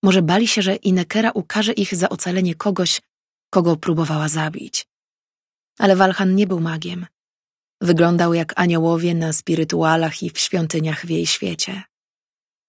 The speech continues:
Na obrazach liczących setki lat. Poza tym, po co potężny, groźny mag miałby w ogóle zwrócić na nią uwagę? Na pewno w tych wszystkich światach znaleźliby się bardziej uzdolnieni rzemieślnicy.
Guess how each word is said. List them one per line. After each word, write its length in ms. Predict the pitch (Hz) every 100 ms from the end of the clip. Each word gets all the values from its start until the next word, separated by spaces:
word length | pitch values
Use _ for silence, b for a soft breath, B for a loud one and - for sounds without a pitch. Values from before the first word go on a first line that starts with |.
| _
Na 140 | 185 180
obrazach 440 | 165 185 214 -
liczących 440 | 185 185 175 160 -
setki 420 | - 214 - 226
lat. 380 | 214 151 156 - _ _ _ _ _ _
Poza 220 | 190 180
tym, 200 | 180 170
po 100 | 190
co 140 | 190
potężny, 600 | 160 160 175 175 175 190
groźny 360 | 170 165 170 165
mag 400 | 160 156 170 -
miałby 340 | 170 160 160
w 100 | 156
ogóle 300 | 160 170 175
zwrócić 480 | 160 156 160 180 -
na 100 | 180
nią 140 | 170 190
uwagę? 580 | 208 226 202 175 - - _ _ _ _ _ _ _ -
Na 140 | 180
pewno 320 | 180 170 165
w 80 | 156
tych 220 | - 156
wszystkich 440 | - - 180 170 151
światach 640 | - 175 196 170 156 -
znaleźliby 560 | 151 165 156 147 156 151
się 120 | 160
bardziej 480 | 156 160 151 156 151
uzdolnieni 600 | 160 156 165 160 151 147
rzemieślnicy. 880 | 156 156 - 180 170 - - -